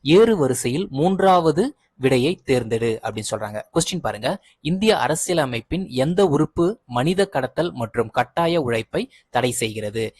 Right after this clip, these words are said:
இதுல ஒரு நாலு ஆப்ஷன் கொடுத்திருக்காங்க, இருபத்தி ஒண்ணு, இருபத்தி ரெண்டு, இருபத்தி மூணு, இருபத்தி நாலு. இங்க பாருங்க,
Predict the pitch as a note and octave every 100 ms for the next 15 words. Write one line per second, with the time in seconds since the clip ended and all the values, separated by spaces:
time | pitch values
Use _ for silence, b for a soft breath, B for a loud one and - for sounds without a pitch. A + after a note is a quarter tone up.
0 | b - E3+ D#3+ C#3 B2+ B2 A#2 - B2+
1 | D#3+ - A2+ A2+ A2+ A#2+ - A#2 A#2 A2+
2 | A#2 - A2+ A2 A2 A2+ - A2 A2 G#2+
3 | G#2+ G#2+ G#2+ - b b A2+ A2 A#2+ A2+
4 | C3 G#3+